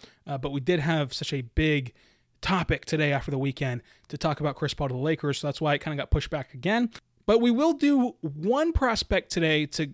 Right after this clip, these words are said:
to finish out the teens. That way tomorrow on Tuesday,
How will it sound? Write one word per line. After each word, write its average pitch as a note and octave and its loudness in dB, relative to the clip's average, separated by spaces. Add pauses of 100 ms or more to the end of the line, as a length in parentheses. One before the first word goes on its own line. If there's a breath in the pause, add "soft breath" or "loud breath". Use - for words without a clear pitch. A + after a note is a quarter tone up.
(140)
to D3+ 0
finish C#4+ 0
out A#3+ 0
the F#3 -4
teens. D#3+ 0
That D#3+ 2
way E3+ 2
tomorrow D#3+ 0 (280 loud breath)
on C#3+ -4
Tuesday, D#3 2